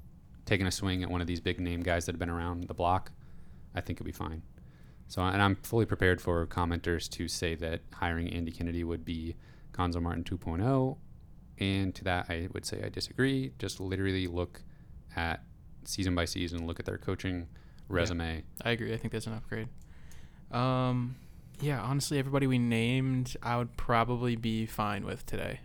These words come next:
Speaker 2: And there's, like, obviously some that I like more than others, but I am ready for a change.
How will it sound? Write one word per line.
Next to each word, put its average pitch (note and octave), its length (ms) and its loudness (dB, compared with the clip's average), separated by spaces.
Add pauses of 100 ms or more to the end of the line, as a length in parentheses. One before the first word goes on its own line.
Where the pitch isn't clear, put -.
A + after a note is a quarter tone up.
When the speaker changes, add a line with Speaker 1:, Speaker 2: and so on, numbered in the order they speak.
Speaker 2:
And A#2 80 -2
there's, A2+ 180 0
like, A#2+ 100 -2 (100)
obviously A2+ 340 2
some A#2+ 220 4
that A2+ 60 6
I - 20 6
like A2+ 180 4
more A2+ 160 6
than A2 100 4
others, A#2 360 4
but G#2+ 320 4 (1160)
I B2 600 2
am A#2+ 320 2
ready A#2 200 4
for A2 420 0
a A2 100 -2
change. A2 680 -4